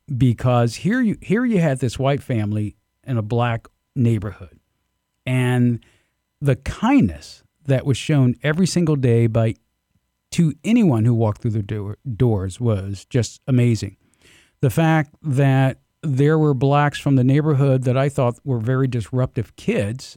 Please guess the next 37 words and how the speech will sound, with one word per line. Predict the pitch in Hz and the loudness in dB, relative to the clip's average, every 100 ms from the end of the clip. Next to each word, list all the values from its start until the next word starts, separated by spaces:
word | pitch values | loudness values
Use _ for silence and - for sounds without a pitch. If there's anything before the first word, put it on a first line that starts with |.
| - | -6
because | 139 135 120 | -4 0 0
they | 127 | 0
seemingly | 113 202 220 139 120 | -2 -2 0 2 0
were | 110 95 _ | -2 -6 _
always | 147 160 131 107 | 0 2 0 -2
getting | 107 117 113 | -2 -2 -2
into | 107 - | -4 -8
something, | 90 110 101 101 87 80 - _ - - _ _ - | -8 -6 -6 -6 -10 -12 -16 _ -20 -20 _ _ -8
worked | 123 151 190 - | 0 0 0 -2
there | 120 80 82 _ _ _ _ _ _ _ | -6 -6 -12 _ _ _ _ _ _ _
and | 147 147 143 143 | 0 4 4 4
were | 143 139 | 0 2
on | 160 165 | 2 4
their | 147 127 | 2 2
best | 117 147 - | 0 -2 0
behavior | 139 120 147 135 110 | 0 2 2 0 0
whenever | 117 120 120 127 - _ | 2 2 2 0 -2 _
I | 131 143 | -2 0
went | 135 123 | 0 0
into | 120 120 | -2 -4
the | 104 92 | -8 -10
store. | - 202 110 - | -12 -12 -12 -10
It | 120 | -6
was | 113 110 _ | -4 -6 _
like | 123 113 - | -2 -2 -2
talking | - 117 110 123 | -4 -4 0 0
to | 117 | 2
a | 101 | 0
different | 123 - - | -2 -6 -8
kid. | - - - _ 117 | -8 -8 -12 _ -2
Now, | |
once | 123 139 131 | 2 2 0
a | |
kid | - 131 | -4 -4
left | 120 170 - | -2 -4 -2
that | 113 - | -4 -4
store, | - 214 214 123 | -2 0 2 2